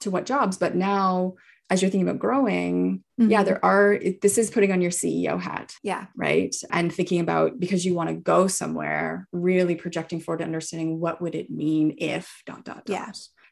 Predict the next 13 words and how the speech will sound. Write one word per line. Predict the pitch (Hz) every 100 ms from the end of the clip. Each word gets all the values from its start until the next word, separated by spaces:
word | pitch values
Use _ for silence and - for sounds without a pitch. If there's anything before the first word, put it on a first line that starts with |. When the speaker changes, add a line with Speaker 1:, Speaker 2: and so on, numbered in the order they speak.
| -
Speaker 1:
That's | 208
my | 277
homework | 226 269 285
I'm | 180
giving | 170 175 175
you. | 185 247
Speaker 2:
I | 208
like | 196 190 -
that. | 170 160 - -
It's | 214 -
good | -
homework. | 196 202 180 175 -
<laughs> | 254